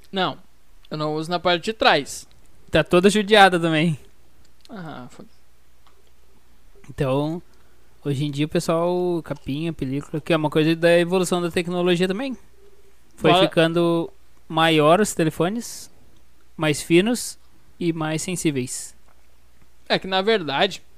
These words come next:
Speaker 1: ele, tá, ele aconteceu tudo isso, mas em repara-, em comparação eles ficaram mais compactos.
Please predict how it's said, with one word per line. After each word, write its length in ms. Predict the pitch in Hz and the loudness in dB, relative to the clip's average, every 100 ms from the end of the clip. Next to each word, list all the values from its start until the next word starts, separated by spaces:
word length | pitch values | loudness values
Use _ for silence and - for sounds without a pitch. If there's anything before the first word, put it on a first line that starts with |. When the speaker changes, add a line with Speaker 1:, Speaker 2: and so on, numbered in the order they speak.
| - - - - - - - | -20 -20 -20 -20 -20 -18 -8
Speaker 1:
ele, 580 | 147 151 156 160 156 - | -6 -4 -4 -4 -6 -6
tá, 200 | - 175 | 2 2
ele 180 | 135 135 | 2 -4
aconteceu 480 | 143 156 156 165 175 | -4 -4 -8 -6 -6
tudo 220 | 175 202 | -8 -6
isso, 180 | 208 - | -6 -6
mas 280 | 160 151 151 | -4 -4 -4
em 540 | 165 175 190 185 175 | -8 -10 -8 -8 -8
repara-, 460 | 160 175 - 165 - | -6 -6 -2 -2 -4
em 260 | 156 156 156 | -8 -10 -12
comparação 720 | - 165 165 156 160 - 160 | -10 -8 -2 0 -2 -6 -8
eles 200 | 160 160 | -6 -8
ficaram 240 | - 165 165 | -4 -4 -4
mais 280 | 165 165 - | -4 -6 -6
compactos. 720 | 175 165 180 - 123 - | -12 -4 -4 -6 -18 -18